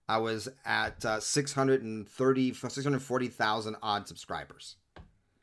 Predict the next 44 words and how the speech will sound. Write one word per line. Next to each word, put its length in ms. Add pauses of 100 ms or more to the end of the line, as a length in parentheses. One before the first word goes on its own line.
(380)
Now, 140
as 80
far 180
as 80
a 60
hundred 320
thousand 460
subscribers, 640
I 120
was 180
invited 500 (720)
to 140
join 420
this 160
collective 800
of 220
up-and-coming, 800 (420)
uh, 80
YouTubers 840 (840)
that 240
are, 240
uh, 100
that 200
were, 280
that 240
were 80
reporting 340
on 100
the 60
truth. 480 (440)
They 100
invited 380
me, 140
and, 180
and, 200
and 220
they, 160
they 100
had 120
set 160
this 120
thing 200
up 160
called, 420